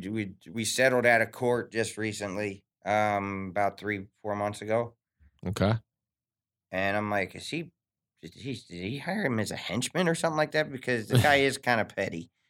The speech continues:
Speaker 1: and I don't know. But he mentioned him, he mentioned J P twice, as "J P says hi, J P sends his love," something like that.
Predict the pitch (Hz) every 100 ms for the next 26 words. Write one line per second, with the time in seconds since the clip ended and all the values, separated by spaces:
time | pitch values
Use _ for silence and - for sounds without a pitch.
0 | _ _ 90 101 101 101 101 95 120 _
1 | _ _ _ _ _ _ - 98 107 113
2 | 107 - _ _ _ _ _ _ _ -
3 | 98 90 - _ _ _ _ _ 107 107
4 | 117 147 - 120 110 110 110 107 101 107
5 | 127 120 110 95 110 107 - 104 98 -
6 | 85 87 80 - - - _ _ - 90
7 | 92 87 - 120 110 120 110 110 113 98
8 | 110 110 98 107 110 107 104 104 101 95
9 | 92 98 104 101 98 - 101 101 110